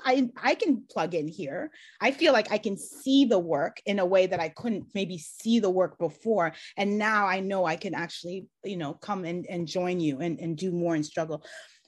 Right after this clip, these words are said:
I continue to find ways to, you know, after, during twenty twenty, we created a video with a, uh, Blue, um, Blue Seat, um, Studios, uh, that was our defund video,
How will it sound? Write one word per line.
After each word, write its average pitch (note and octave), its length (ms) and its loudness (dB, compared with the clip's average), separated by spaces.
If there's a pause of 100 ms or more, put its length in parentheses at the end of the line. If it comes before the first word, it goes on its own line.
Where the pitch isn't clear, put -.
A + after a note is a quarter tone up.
(140)
I C4 80 6
continue D4+ 540 6
to B3+ 100 6
find G3+ 320 0
ways F#3+ 340 2
to, F3 240 -2
you G#3+ 100 0
know, F#3 400 -2
after, G3 560 0
during G3+ 300 4
twenty G3 300 -6
twenty, C#4+ 400 4
we G3 180 -2
created F#3 460 -2
a F3 80 2
video F3 560 0
with D#3+ 240 -6
a, E3 260 -8 (400)
uh, - 300 -6
Blue, G3+ 360 0 (140)
um, F3 420 -6
Blue G#3+ 280 0
Seat, - 600 -8
um, E3+ 540 -10
Studios, F3+ 720 2 (320)
uh, F3+ 120 0
that F3 160 2
was F3+ 140 0
our F3+ 140 4
defund G3+ 800 -2 (360)
video, F3 640 2